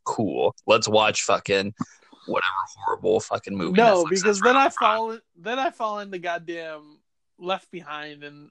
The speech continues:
Speaker 2: I'm stuck hating myself.
Speaker 1: Yeah, but at least it's something different.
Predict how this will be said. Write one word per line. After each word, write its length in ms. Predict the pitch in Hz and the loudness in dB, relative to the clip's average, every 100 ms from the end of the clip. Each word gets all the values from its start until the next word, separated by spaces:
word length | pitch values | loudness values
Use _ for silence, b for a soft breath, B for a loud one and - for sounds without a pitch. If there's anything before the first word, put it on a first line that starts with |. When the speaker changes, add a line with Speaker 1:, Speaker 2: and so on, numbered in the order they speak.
| _ | _
Speaker 2:
I'm 320 | 160 165 151 - 254 240 311 _ | -14 -14 -16 -20 -20 -20 -20 _
stuck 440 | - - 196 190 _ | -18 -2 0 0 _
hating 340 | 185 165 151 | -8 -6 -8
myself. 440 | 143 139 - 147 160 _ _ _ _ _ - | -10 -12 -12 -14 -14 _ _ _ _ _ 2
Speaker 1:
Yeah, 260 | 226 202 - | 2 2 0
but 120 | 135 170 | 4 6
at 80 | 165 | 6
least 200 | 175 - | 4 2
it's 140 | 143 | 2
something 380 | 156 143 147 107 | 0 2 2 2
different. 500 | 101 - 98 90 | 0 0 -4 -4